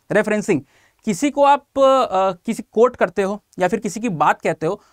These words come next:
तो यही कहते हो ना कि फलाने व्यक्ति ने ये कहा हुआ था, इस पर्सन ने ये कहा हुआ था, according to him ये हुआ। अगर न्यूटन की लॉज की बात करते हो तो according to the second law of Newton ये था, या फिर किसी और की भी बात करते हो, आप एक तरीके से रेफरेंस करते हो लाइफ में किसी की भी बात को। अगर आपने खुद नहीं कही हो बात, किसी और की बात अगर आप बताना चाहते हो,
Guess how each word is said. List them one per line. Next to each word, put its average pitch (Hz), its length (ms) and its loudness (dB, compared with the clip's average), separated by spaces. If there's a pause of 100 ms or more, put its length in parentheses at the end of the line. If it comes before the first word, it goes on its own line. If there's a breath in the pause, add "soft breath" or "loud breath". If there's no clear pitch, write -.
तो 202 60 2
यही 202 120 2
कहते 214 200 0
हो 208 60 -2
ना 254 80 -2
कि 269 60 -8
फलाने 202 360 0
व्यक्ति 202 320 -2
ने 208 80 -4
ये 185 160 -2
कहा 190 140 0
हुआ 185 180 0
था, 185 180 2
इस 180 160 -4
पर्सन 180 340 -4
ने 185 80 -4
ये 170 160 0
कहा 175 140 -4
हुआ 170 200 -2
था, 180 240 0
according 175 420 -4
to 170 140 -2
him 180 220 -2 (320 soft breath)
ये 180 180 2
हुआ। 180 280 2
अगर 170 220 0
न्यूटन 180 300 0
की 185 80 -2
लॉज 175 220 0
की 202 80 -6
बात 180 180 2
करते 175 220 -4
हो 180 40 -2
तो 185 80 -6
according 185 460 -2
to 196 100 -6
the 180 100 -12
second 202 260 -4
law 190 140 2
of 190 80 -10
Newton 180 220 -4
ये 170 200 0
था, 175 260 0
या 175 120 -4
फिर 170 120 -8
किसी 214 220 -6
और 247 160 0
की 220 60 -8
भी 196 80 -6
बात 165 200 0
करते 156 220 -6
हो, - 100 -6 (280 soft breath)
आप 220 180 2
एक 269 100 -6
तरीके 240 260 -2
से 247 120 -2
रेफरेंस 202 340 0
करते 151 200 -2
हो 151 40 0
लाइफ 147 200 0
में 143 80 -6
किसी 208 220 -4
की 214 60 -4
भी 233 80 0
बात 156 240 2
को। - 180 -6 (220 soft breath)
अगर 175 180 2
आपने 196 460 -2
खुद 202 260 -2
नहीं 247 200 -2
कही 190 160 -2
हो 151 140 -2
बात, 151 240 -2
किसी 175 240 -8
और 180 280 0
की 214 120 -8
बात 170 240 0
अगर 170 140 -4
आप 170 80 0
बताना 139 360 -2
चाहते 143 320 -4
हो, 165 200 -6